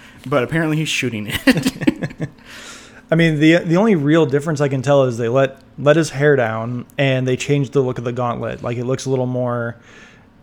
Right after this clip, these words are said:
Speaker 2: uh, straight-edged, like a, just a regular cylinder hunk of brick.
Speaker 1: It look, yeah, it
Speaker 2: It
Speaker 1: kinda looks
Speaker 2: looks,
Speaker 1: like
Speaker 2: it almost looks metallic, like it, it almost looks like, uh, a gauntlet of
Speaker 1: Yeah.
Speaker 2: metal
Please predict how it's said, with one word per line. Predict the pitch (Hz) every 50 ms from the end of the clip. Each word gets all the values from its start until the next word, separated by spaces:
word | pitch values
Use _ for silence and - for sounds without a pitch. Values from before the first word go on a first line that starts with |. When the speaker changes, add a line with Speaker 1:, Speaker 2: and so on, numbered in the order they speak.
| _ _ -
Speaker 2:
uh, | 117 113 113 110
straight-edged, | - - - - 151 143 147 143 143 151 160 170 175 160 151 - - - - - _ _ _ _ _ 135
like | 127 127 117
a, | 131 120
just | 113 104 123 135 - - - - -
a | 131
regular | 120 127 127 127 127 123 120 117 - - _ _ _ _
cylinder | - - - 147 139 135 135 131 131 127 113
hunk | - - 151 147 131 139
of | 120 110 110 110 135 - _ _
brick. | - 135 131 147 - - - _ _ - - -
Speaker 1:
It | 127 135
look, | 180 - _ -
yeah, | 156 190 180
it | 147
Speaker 2:
It | 135 -
Speaker 1:
kinda | 175 165 151
looks | 156
Speaker 2:
looks, | 170 165 156 - - -
Speaker 1:
like | -
Speaker 2:
it | 160
almost | 160 165 160 131 160
looks | 156 - 139
metallic, | 147 127 - - 139 131 123 117 -
like | 127 113 -
it, | 123 - -
it | 135
almost | 139 139 139 120 127
looks | 127 123
like, | 135 123 113 - - _ - _ _ _
uh, | 131 123 120 117 113 113 -
a | 131
gauntlet | 120 113 131 120 120 - 120 117 117 117 113 - -
of | - 120 117 117 117
Speaker 1:
Yeah. | 101 95 107 - -
Speaker 2:
metal | 123 123 123 117 107 110 113